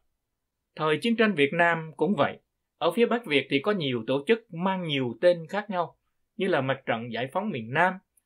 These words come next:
Đảng đoàn Mặt trận Tổ quốc Việt Nam, Đảng và Đoàn Tổng Liên đoàn Lao động Việt Nam,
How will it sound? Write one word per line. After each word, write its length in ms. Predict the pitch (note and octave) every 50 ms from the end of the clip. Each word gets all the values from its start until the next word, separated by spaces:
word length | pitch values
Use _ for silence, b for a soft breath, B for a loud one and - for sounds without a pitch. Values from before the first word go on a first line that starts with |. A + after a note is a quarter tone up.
| _ _ _
Đảng 380 | D3+ C#3 C3 C3 D#3+ G#3 A3+
đoàn 400 | F3+ D3+ C#3+ C3 B2 A#2+ A#2 A#2
Mặt 120 | B2+ B2 - _
trận 260 | - A#2+ A2 B2 C3 -
Tổ 160 | B2+ C#3+ D3
quốc 140 | - A3 A3 -
Việt 160 | C3 - -
Nam, 220 | D#3+ F3 F3+ F#3+ F#3+ - _ _ _ _ _
Đảng 300 | - B2+ C3 D3+ F#3+ A3 G3
và 100 | D#3 C#3
Đoàn 340 | C3 C#3 C#3 C3 B2 A2+ A2+
Tổng 220 | - C3+ D3+ G3+ A#3+
Liên 180 | A3 G3+ F#3+
đoàn 260 | E3 C#3+ C3 A#2+ A#2+ B2+
Lao 200 | D3 E3 F3 E3+
động 220 | - - C#3 C3+
Việt 180 | B2 B2 A#2 -
Nam, 240 | D#3+ F3+ F#3+ G3+